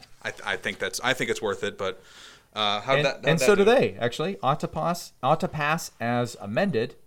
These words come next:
Speaker 2: and we don't know what the amendment is yet. But
Speaker 1: Yeah, they're speedy to get to work session,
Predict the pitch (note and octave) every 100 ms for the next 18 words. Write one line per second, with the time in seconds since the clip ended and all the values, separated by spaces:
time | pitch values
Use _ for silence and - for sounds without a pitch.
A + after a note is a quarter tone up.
0 | - G#2+ A#2 C3+ C#3+ C3 C3 A#2+ B2+ G#2+
1 | F2+ F#2+ - F#2 F#2+ _ _ _ _ -
2 | G#2+ D#3+ C#3+ - G3+ A3+ F3+ D#3 C3+ C#3
3 | D#3 A#2+ G#2 G2